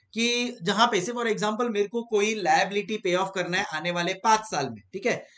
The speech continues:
तो आज मैं कितना क्या इन्वेस्टमेंट करूं in bonds के मेरा ये पांच साल बाद जो लायबिलिटी है वो मेरा रिकवर करके मैं उसको पे ऑफ कर दूं, ठीक है। So that basically is where bond immunization is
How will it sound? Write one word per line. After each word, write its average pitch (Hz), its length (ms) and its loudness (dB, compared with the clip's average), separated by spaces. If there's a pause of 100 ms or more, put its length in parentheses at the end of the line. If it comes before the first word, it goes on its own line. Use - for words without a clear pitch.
(140)
तो - 60 -10
आज 262 420 0
मैं 269 240 -2
कितना 233 360 -4
क्या 254 180 -2
इन्वेस्टमेंट 202 600 -4
करूं 143 220 0 (380)
in 269 180 4 (140)
bonds 190 300 2 (280)
के 240 440 4
मेरा 220 260 0
ये 233 180 -2 (140)
पांच 262 200 6
साल 240 280 -2
बाद 214 240 0
जो 220 120 0
लायबिलिटी 190 540 0
है 202 180 6 (420)
वो 220 400 6
मेरा 190 260 2
रिकवर 190 400 -2
करके 196 340 -4
मैं 254 120 -2
उसको 190 280 -2
पे 208 180 0
ऑफ 175 240 2
कर 185 140 4
दूं, 107 120 -8
ठीक 247 180 -6
है। 233 140 0 (260)
So 214 100 -4
that 247 300 4
basically 233 460 -2
is 196 120 -8
where 202 160 0 (120)
bond 214 260 0
immunization 185 640 -2
is - 140 -2